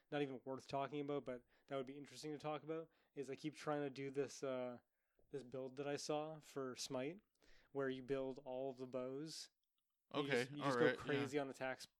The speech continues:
Speaker 1: uh, uh, attack
Speaker 2: Won't,
Speaker 1: power.
Speaker 2: won't, won't building all the bows get you, anyway, sorry, go ahead, go ahead. Yeah, okay.
Speaker 1: With someone, with a character like Artemis or Rama who has a
Speaker 2: Yeah.
Speaker 1: stim.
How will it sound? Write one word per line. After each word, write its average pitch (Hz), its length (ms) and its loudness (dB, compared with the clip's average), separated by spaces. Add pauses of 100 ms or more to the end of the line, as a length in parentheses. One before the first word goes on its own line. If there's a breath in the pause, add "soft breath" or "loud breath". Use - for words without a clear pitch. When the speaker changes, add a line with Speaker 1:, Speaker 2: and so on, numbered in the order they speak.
(140)
Speaker 1:
uh, 165 40 -6 (280)
uh, 143 120 -4 (180)
attack 135 180 -2
Speaker 2:
Won't, 143 140 0
Speaker 1:
power. 175 140 2
Speaker 2:
won't, 170 140 -4 (540)
won't 175 360 -8
building 165 320 0
all 139 160 2
the 139 80 2
bows 123 500 2 (240)
get 131 140 -2
you, 120 320 -6 (160)
anyway, 135 220 4
sorry, 120 240 4
go 113 140 4
ahead, 104 260 -2
go 107 80 -4
ahead. 101 180 -6 (140)
Yeah, - 120 -6
okay. 101 340 -6
Speaker 1:
With 156 400 4
someone, 135 500 0 (380)
with 151 120 6
a 131 40 -2
character 135 600 2
like 131 200 -2
Artemis 143 600 0
or 131 300 -4
Rama 135 440 4
who 139 120 4
has 131 100 2
a 120 60 0
Speaker 2:
Yeah. 113 60 4
Speaker 1:
stim. 143 460 2